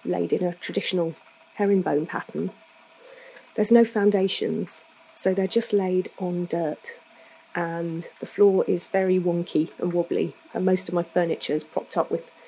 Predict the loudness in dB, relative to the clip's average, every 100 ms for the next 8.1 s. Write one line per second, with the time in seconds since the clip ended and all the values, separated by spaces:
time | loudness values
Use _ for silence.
0 | -20 -20 -16 -12 -2 0 0 -4 -2 0
1 | 0 0 -2 -4 -4 -2 -2 -4 -6 -20
2 | -20 -20 -20 _ _ _ -20 -20 -20 -20
3 | -20 -20 -20 -20 -20 -20 -20 -16 -4 -2
4 | -2 0 0 2 2 2 0 -4 -20 -10
5 | -6 -4 -2 -2 -4 -8 -10 -2 0 0
6 | -2 -2 -2 -4 -8 0 0 0 -4 -12
7 | -20 -20 -20 -20 -20 -14 -6 -2 -2 -4
8 | -8